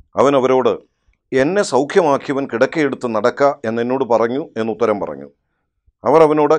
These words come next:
'കിടക്കയെടുത്ത് നടക്ക എന്ന് നിന്നോട് പറഞ്ഞ മനുഷ്യൻ ആർ?' എന്ന് ചോദിച്ചു. എന്നാൽ അവിടെ പുരുഷാരമുണ്ടായിരിക്കയാൽ യേശു മാറിക്കളഞ്ഞതുകൊണ്ട് അവൻ ആരെന്ന്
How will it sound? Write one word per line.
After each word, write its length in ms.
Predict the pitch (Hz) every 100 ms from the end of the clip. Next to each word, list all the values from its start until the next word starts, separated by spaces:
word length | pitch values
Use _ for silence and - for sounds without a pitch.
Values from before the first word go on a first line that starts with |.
| 156
'കിടക്കയെടുത്ത് 600 | 135 156 196 170 151 143 127
നടക്ക 260 | 135 - 160 156 127
എന്ന് 120 | 131 123
നിന്നോട് 240 | 139 151 135
പറഞ്ഞ 220 | 120 127 120
മനുഷ്യൻ 320 | 113 - 135 - 107 135
ആർ?' 140 | 165 - 120
എന്ന് 140 | 117 104
ചോദിച്ചു. 360 | 92 85 71 - _ _ _ _ _ _ _ -
എന്നാൽ 180 | 120 131 127
അവിടെ 200 | 160 147 -
പുരുഷാരമുണ്ടായിരിക്കയാൽ 1120 | 117 139 180 180 143 123 123 120 101 113 90 - _ _ _ _ _ 101
യേശു 280 | 135 127 143 143 107
മാറിക്കളഞ്ഞതുകൊണ്ട് 840 | 127 202 165 120 113 110 117 117 127 - _ _ - 107
അവൻ 140 | 123 120
ആരെന്ന് 340 | 139 156 147